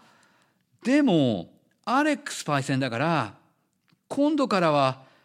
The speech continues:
食事、ゴチになります。パイセンをうまく使う、ある意味、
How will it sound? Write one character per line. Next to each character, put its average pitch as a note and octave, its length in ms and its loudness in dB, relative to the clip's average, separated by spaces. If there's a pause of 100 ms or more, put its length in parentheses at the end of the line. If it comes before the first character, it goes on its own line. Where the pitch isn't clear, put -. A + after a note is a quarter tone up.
(160)
食 G3+ 540 -4
事、 A#3+ 240 0 (840)
ゴ D3+ 220 2
チ D4+ 180 -2
に D#4+ 100 -2
な D#4 100 4
り D4 80 2
ま E4 460 8
す。 - 280 -12 (540)
パ C3+ 220 -6
イ B3 100 -2
セ A#3 200 -2
ン G#3 160 2
を - 300 -4
う E3+ 140 -2
ま C#4 160 0
く - 60 -10
使 E3 300 0
う、 E3 120 -2 (340)
あ D#3 160 0
る D#3 80 2
意 C#3+ 140 2
味、 C#3 280 0